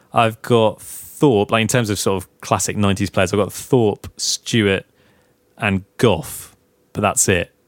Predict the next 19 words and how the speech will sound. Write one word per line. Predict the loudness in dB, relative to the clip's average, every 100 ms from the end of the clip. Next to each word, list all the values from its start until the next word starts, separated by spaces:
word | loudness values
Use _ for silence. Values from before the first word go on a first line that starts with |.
| _ _ _ -8
The | -2
majority | -2 -2 2 4 2 0 0
are | 0
from | 0 -8 -2 0 0 -2 -4
sort | -4 -4
of | -2
mid | 0 0 0 -2
to | -6 -6 -2
late | 0 0 -2
noughties, | -2 0 0 0 -4 -4 -2 -2
is | -4 -2
where | 0
they're | 0
best, | 0 0 0
or |
mid | 2 2 2
noughties | 0 0 0 -2 -4 -4
to | -2 -2 0
early | 2 2 0 0